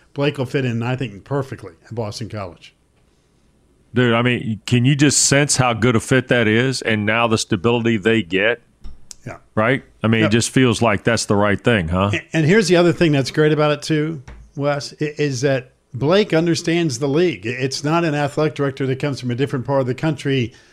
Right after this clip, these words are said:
Speaker 1: that has to get a handle on, all right, what's the A C C all about? You know, who the power brokers, what moves, what shakes, the po-, the politics. He understands it. Been there, done that. So he can hit the
Speaker 2: Mm-hmm.
Speaker 1: ground going at two hundred miles an hour, which is exactly what he'll do at Chestnut Hill.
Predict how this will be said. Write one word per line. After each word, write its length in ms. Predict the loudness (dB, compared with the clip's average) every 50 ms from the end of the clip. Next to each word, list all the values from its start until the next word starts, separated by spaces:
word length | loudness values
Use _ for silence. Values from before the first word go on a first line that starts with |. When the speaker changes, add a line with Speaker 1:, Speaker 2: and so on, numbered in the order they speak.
| _ _ _ _
Speaker 1:
that 200 | -6 -4 -4 -2
has 280 | -2 -2 -2 -2 -4 -6
to 60 | -4
get 160 | -2 -2 0
a 120 | 0 0
handle 360 | 0 0 0 -2 -2 -2 -2 -2
on, 80 | 0
all 100 | 0 0
right, 200 | -2 -2 -4 -4
what's 220 | -6 -6 -6 -6 -8
the 160 | -6 -4 -2
A 120 | -2 -2
C 200 | -2 -4 -6 -8
C 240 | -8 -6 -6 -6 -4
all 240 | -4 -4 -2 -4 -4
about? 360 | -4 -4 -6 -6 -6 -6 -6
You 120 | -6 -6
know, 40 | -4
who 120 | -4 -4 -4
the 80 | -4
power 320 | -4 -2 -2 0 0 -2 -2
brokers, 440 | -2 -4 -4 -4 -4 -4 -4 -4
what 240 | -2 -4 -4 -4 -4
moves, 300 | -4 -2 -2 -2 -4 -4
what 180 | -6 -8 -8 -8
shakes, 300 | -8 -6 -6 -6 -6 -8
the 100 | -10 -10
po-, 240 | -10 -8 -10 -10 -8
the 140 | -8 -8
politics. 560 | -6 -4 -4 -2 -2 -2 -2 -4 -6 -6 -6 -6 -6 -8 -8 -10 -18 _ _ _ _ _
He 240 | -8 -4 -2 0
understands 600 | 2 2 0 0 -2 -2 -2 -2 0 0 0 -2 -4
it. 160 | -10 -10 -2
Been 200 | 0 0 0 2
there, 140 | 0 0 0
done 340 | 0 0 0 2 2 0 0
that. 280 | -4 -6 -12 -16 _
So 400 | -6 -2 2 2 4 2 2 -2 -6 -16 _ _ _ _
he 180 | 2 2 2 4
can 160 | 4 2 0
hit 240 | 2 0 0 0 0
the 80 | -2
Speaker 2:
Mm-hmm. 60 | -2 0
Speaker 1:
ground 340 | 0 0 0 0 -2 -2
going 300 | -2 -2 0 0 -2 -2
at 120 | -4 -6 -8
two 200 | -6 -4 -2 -2
hundred 260 | -2 -2 -4 -6 -4
miles 300 | -4 -4 -2 -4 -4 -4
an 100 | -4 -4
hour, 220 | -4 -4 -4 -2
which 260 | -2 -2 -2 -2 -4 -6
is 80 | -6
exactly 460 | -6 -4 -2 0 0 0 0 -2 -4
what 160 | -4 -2 -2 -2
he'll 160 | -2 -2 -2
do 160 | -2 -4 -4
at 80 | -4 -6
Chestnut 400 | -8 -8 -8 -8 -10 -14 -14 -14
Hill. 200 | -14 -14 -14